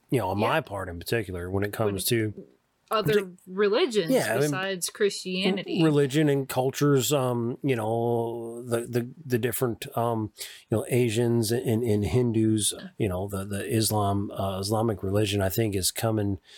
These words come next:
Speaker 1: you're getting a little bit more insight that, uh, there because of the, the current events and the,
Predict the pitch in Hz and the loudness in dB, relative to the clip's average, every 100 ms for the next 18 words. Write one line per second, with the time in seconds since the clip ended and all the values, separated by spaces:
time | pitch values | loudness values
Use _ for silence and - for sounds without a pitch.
0 | - - _ 165 135 113 113 104 117 110 | -20 -20 _ -8 -2 2 2 2 0 0
1 | 104 117 - - - 117 131 139 120 123 | -2 -2 -10 -14 -2 2 4 2 0 0
2 | 117 117 117 123 120 - 104 107 - 117 | 2 2 2 2 2 0 0 -2 -2 -2
3 | 110 107 113 110 127 135 110 98 107 - | -2 -6 -6 -2 0 2 0 -2 -2 0
4 | 113 107 95 110 104 92 - 117 110 113 | 0 2 2 2 2 -2 -2 0 0 -2
5 | 113 - 120 107 101 110 113 110 113 110 | -2 0 -2 -2 -2 0 2 2 2 2
6 | 107 104 | 2 0